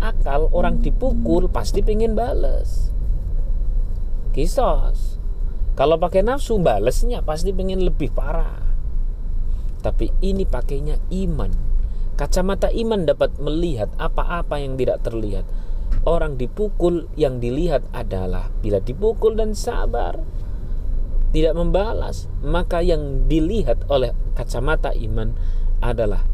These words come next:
keberuntungan besar di akhirat. Sebagaimana Ibrahim bin Adham. Contoh yang kedua, kala itu Sayyidina Ali dan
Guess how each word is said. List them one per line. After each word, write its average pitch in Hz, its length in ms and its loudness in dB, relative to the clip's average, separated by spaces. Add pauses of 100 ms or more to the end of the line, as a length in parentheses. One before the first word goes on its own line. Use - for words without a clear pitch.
(220)
keberuntungan 147 680 0
besar - 400 -4
di - 160 2
akhirat. - 580 -2
Sebagaimana 113 540 0
Ibrahim 92 400 -2
bin 95 80 -2
Adham. - 280 0 (1800)
Contoh 175 400 2
yang 123 160 0
kedua, 101 500 2 (680)
kala 147 260 4
itu - 540 4 (1300)
Sayyidina 151 720 0
Ali 120 480 0
dan 110 240 0